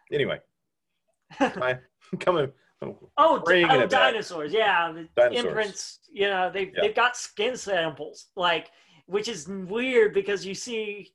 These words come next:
Speaker 2: a T-Rex's skin and you're like, "That's creepy," but also, wow, T-Rex skin.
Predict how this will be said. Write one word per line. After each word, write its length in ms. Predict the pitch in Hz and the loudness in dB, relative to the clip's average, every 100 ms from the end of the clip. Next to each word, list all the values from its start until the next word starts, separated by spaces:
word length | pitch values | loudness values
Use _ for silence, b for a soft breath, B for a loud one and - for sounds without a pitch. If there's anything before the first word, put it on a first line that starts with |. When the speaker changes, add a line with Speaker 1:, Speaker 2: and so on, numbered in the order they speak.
| _ | _
Speaker 2:
a 60 | 196 | -10
T-Rex's 720 | - 220 208 190 190 190 143 | -4 -2 0 0 -2 -10 -10
skin 460 | - - 214 214 190 | -14 -4 0 0 0
and 100 | 185 | -6
you're 120 | 175 | -6
like, 200 | 160 - | -6 -6
"That's 220 | 180 190 | -8 -8
creepy," 420 | - 214 214 165 147 | -12 -10 -10 -10 -8
but 180 | 143 - - | -10 -10 -8
also, 560 | 160 202 - 165 151 151 _ _ _ - | -4 -4 -4 -4 -6 -8 _ _ _ -2
wow, 520 | 190 247 196 185 165 | 4 6 6 4 2
T-Rex 360 | 262 311 262 220 | -2 0 0 -2
skin. 440 | - 220 160 147 | -8 -6 -6 -12